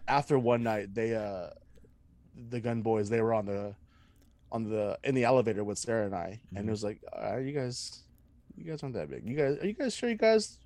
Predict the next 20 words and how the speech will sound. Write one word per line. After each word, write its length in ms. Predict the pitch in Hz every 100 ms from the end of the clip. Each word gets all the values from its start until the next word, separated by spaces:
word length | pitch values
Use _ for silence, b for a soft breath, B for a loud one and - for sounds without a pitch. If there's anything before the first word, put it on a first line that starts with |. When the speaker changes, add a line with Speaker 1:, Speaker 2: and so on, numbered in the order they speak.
| -
Speaker 1:
are, 100 | 214 -
are 80 | 185
daddy's 320 | 170 196 190
kids? 340 | - 214 190 - -
Speaker 2:
Yeah. 220 | - 85 -
Speaker 1:
Sure 200 | - 196
you're 80 | 190
daddy's 260 | 170 180 180
boys?" 420 | 180 190 180 - - - -
'Cause 180 | - 104
you 60 | 135
guys 80 | 160
Speaker 2:
Speaking 120 | 220
Speaker 1:
are 20 |
Speaker 2:
of 60 | 185
the 40 |
Speaker 1:
tiny 120 | 123
as 40 | 117
fuck. 80 | 226
Speaker 2:
cruise, 260 | 226 -